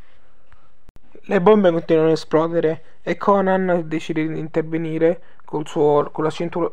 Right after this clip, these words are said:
sua cintura sparapalloni, e fucila un pallone con le scarpe,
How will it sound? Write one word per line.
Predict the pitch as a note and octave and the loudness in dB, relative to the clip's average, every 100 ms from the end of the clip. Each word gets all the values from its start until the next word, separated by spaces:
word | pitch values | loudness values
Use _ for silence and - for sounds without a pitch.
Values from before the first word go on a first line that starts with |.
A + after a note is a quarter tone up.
| D#3 | -4
sua | - F3 | -4 -4
cintura | F3+ F3 F3 | -4 -2 -2
sparapalloni, | - F3+ F3 F#3+ G3 F#3+ F#3+ F#3+ G3 - - - - - | -2 -2 0 2 4 4 4 0 -2 -8 -14 -14 -12 -4
e | E3+ D#3+ D#3+ D#3 D3 | -2 0 0 -2 -4
fucila | - C#3+ - F3 | -2 -4 -2 -4
un | |
pallone | E3 F#3+ G3 F#3+ F#3+ F#3+ - | 2 4 4 4 4 0 -2
con | - E3+ | -6 -6
le | |
scarpe, | E3+ - D#3 D3+ - C#3+ C3 C#3 D3 | -4 0 0 0 0 0 2 -2 -4